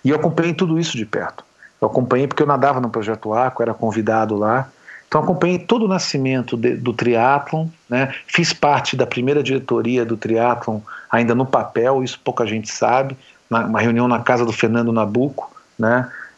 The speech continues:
É, eu participei como no papel ali, é, participando da, da, da primeira constituição, da primeira associação de triatlo, Federação Paulista de Triatlo, né? E, e eu vi que, é, existia uma demanda por aquilo, e eu vi depois que,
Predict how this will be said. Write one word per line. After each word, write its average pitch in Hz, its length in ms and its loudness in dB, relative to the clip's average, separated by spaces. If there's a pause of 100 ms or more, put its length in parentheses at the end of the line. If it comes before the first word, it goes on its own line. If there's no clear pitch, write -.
É, 104 380 0
eu 104 120 -2 (140)
participei 120 720 0
como 110 480 0
no 123 80 0
papel 117 420 2
ali, 120 260 -4 (300)
é, 113 120 -4
participando 110 680 -2
da, 104 340 -2 (180)
da, 113 80 -4 (140)
da 113 160 2
primeira 120 340 2
constituição, 117 600 0
da 117 60 0
primeira 117 220 0
associação 110 500 0
de 107 120 -2
triatlo, 113 500 2
Federação 113 400 0
Paulista 113 260 0
de 107 60 -6
Triatlo, 123 460 0 (460)
né? 123 260 2 (260)
E, 127 480 2
e 170 60 2
eu 208 120 2
vi 175 360 0
que, 175 540 -6 (180)
é, 135 140 2
existia 175 600 2
uma 180 140 4
demanda 123 380 2
por 110 160 0
aquilo, 147 360 0
e 196 60 2
eu 214 140 2
vi 147 180 0
depois 147 400 0
que, 196 240 -2